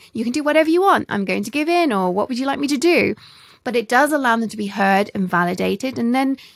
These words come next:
you can let them know that you will think about it and get back to them re-, later regarding your decision or your plan. Let them know that you want to see them succeed.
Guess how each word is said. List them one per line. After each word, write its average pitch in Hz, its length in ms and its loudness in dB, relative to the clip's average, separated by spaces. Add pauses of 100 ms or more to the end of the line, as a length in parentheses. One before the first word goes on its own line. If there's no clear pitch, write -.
(160)
you 254 120 -6
can 247 180 -2
let 277 200 -2
them 339 200 4
know 233 320 4
that 202 100 -2
you 220 120 -4
will 220 100 0
think 262 220 -4
about 190 260 0
it - 80 -4
and 202 100 -4
get 180 220 -4
back 190 220 -2
to - 100 -10
them 180 160 -2
re-, 180 80 -2
later 190 640 0 (340)
regarding 190 400 0
your 196 100 -2
decision 175 460 -6
or 165 140 -6
your 160 100 -6
plan. 151 400 -8 (800)
Let 285 240 4
them 294 160 6
know 247 140 4
that 196 100 -4
you 220 160 -2
want 233 280 0
to 269 100 -2
see 226 320 -2
them 214 180 2
succeed. - 720 -8